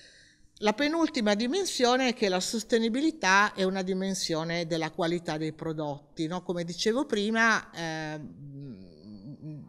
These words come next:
essere nella post-crescita, utilizzare, cioè riferirsi al modello della post-crescita, elaborare il modello della post-crescita significa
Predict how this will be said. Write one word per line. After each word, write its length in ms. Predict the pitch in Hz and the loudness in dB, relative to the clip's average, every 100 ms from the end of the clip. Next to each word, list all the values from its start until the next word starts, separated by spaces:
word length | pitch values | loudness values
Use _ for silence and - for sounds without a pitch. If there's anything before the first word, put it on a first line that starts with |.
| 113 _ | -18 _
essere 520 | - 208 214 - 208 | -4 -2 0 0 0
nella 220 | 190 190 196 | 0 0 0
post-crescita, 880 | 240 226 - 208 214 214 233 - 208 | 0 -2 0 0 2 0 -2 2 2
utilizzare, 600 | 190 175 160 156 190 160 | 0 -2 -4 0 0 2
cioè 240 | 170 170 156 156 | 0 -2 -4 -4
riferirsi 760 | 160 180 - 190 247 180 - | -4 -2 -2 0 2 2 0
al 100 | 170 | -2
modello 380 | 160 165 175 175 | -2 -2 0 0
della 200 | 160 170 | -2 -2
post-crescita, 1080 | 175 - - - 180 190 - 208 - 220 214 - - | -2 -4 -4 0 0 2 0 -2 2 2 0 -8 -16
elaborare 520 | - 156 160 175 208 170 | -6 -4 0 4 4 4
il 60 | |
modello 300 | 160 160 175 | 0 0 0
della 180 | 175 175 | 0 -2
post-crescita 680 | 175 247 - 170 170 - 185 | -2 -4 -2 0 0 -2 -4
significa 840 | - 214 196 175 208 214 226 233 | -4 -2 -2 -2 -4 0 0 0